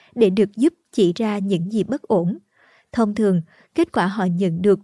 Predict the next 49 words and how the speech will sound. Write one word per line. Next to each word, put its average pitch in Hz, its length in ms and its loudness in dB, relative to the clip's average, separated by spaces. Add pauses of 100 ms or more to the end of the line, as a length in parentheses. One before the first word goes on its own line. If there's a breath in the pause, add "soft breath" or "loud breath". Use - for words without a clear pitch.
là 214 120 -2
những 190 320 -4
lời 202 280 0
khuyên 262 360 -6
không 214 220 -4
mấy 220 120 -4
hữu 262 140 -4
ích - 240 -6
từ 208 100 -2
người 185 160 0
khác, 277 300 -6 (360 soft breath)
khiến 294 180 -2
họ 233 140 0 (100)
càng 202 280 -2
cảm 180 180 -4
thấy 240 140 -2
rối 226 200 0
bời 214 260 0
hơn 196 320 -4
trước. 277 220 2 (640 soft breath)
Mọi 214 180 2
người 208 220 0
có 285 140 -4
khuynh 254 200 -4
hướng 233 300 -2
khuyên 220 260 -2
chúng 226 200 -4
ta 220 300 -2 (280 loud breath)
làm 214 280 0
theo 254 140 -4
cách - 200 -8
của 190 140 0
họ. 185 320 -2 (420 soft breath)
Điều 240 120 2
này 226 200 0
giống 233 240 -2
hệt 226 200 0 (140)
như 226 120 -2
việc - 260 -2
tìm 190 200 0
kiếm 220 220 -2
lời 226 220 0 (100)
khuyên 254 200 -2
từ 226 160 -4
một 190 220 -2
câu 226 160 -2
khẩu 202 220 -2
hiệu 190 300 -2
vui 240 240 2